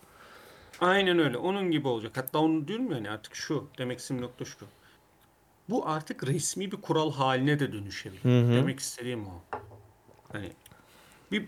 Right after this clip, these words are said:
Speaker 1: bu tarz, hani iktisadi bir yönden, hani özellikle bunu vurguluyorum. Milliyetçiliğin çok yükseleceğine inanıyorum.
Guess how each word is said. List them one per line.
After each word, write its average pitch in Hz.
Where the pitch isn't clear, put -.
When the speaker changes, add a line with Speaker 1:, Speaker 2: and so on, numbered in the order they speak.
Speaker 1:
bu 220
tarz, 131
hani 117
iktisadi 160
bir 160
yönden, 113
hani 110
özellikle 135
bunu 180
vurguluyorum. 190
Milliyetçiliğin 143
çok 151
yükseleceğine 135
inanıyorum. 160